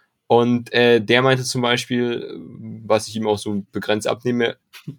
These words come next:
am Ende des Tages ist er, ist Tom Cruise dann quasi der Matrose in der Story der anderen Frauen, die er dann begegnet, so. So,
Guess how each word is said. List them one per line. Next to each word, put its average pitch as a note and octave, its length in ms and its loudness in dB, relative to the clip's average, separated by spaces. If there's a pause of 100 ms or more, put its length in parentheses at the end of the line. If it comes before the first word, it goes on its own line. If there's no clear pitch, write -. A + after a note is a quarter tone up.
(120)
am A2 120 0
Ende B2+ 220 4
des C3 180 2
Tages B2+ 480 4
ist - 260 -4
er, B2+ 360 2 (320)
ist - 180 -6
Tom A2+ 160 -2
Cruise C#3+ 540 -4 (280)
dann C3 380 2
quasi A#2+ 380 2
der A2+ 160 2
Matrose A#2 720 0
in B2 400 -4
der A#2 160 4
Story B2+ 340 2
der A#2+ 180 2
anderen A#2 300 0
Frauen, A2+ 300 -2
die A2 100 0
er G#2+ 80 2
dann G#2 180 -8
begegnet, G2+ 440 -4
so. G2 180 -12 (1300)
So, A2 280 4